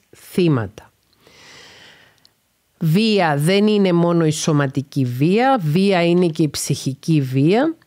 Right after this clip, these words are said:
και μπορεί κάλλιστα μία γυναίκα να έχει ένα ναρκισιστικό στυλ προσωπικότητας και να έχει ένα προφίλ θήτη.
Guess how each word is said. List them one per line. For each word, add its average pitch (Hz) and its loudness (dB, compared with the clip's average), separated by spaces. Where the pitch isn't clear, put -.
και - -2
μπορεί 160 0
κάλλιστα 247 0
μία 202 0
γυναίκα 151 0
να 160 0
έχει 160 -2
ένα 175 0
ναρκισιστικό 151 -2
στυλ 175 -2
προσωπικότητας 165 -4
και 202 -2
να 151 0
έχει 165 -4
ένα 185 0
προφίλ 175 -2
θήτη. 160 -4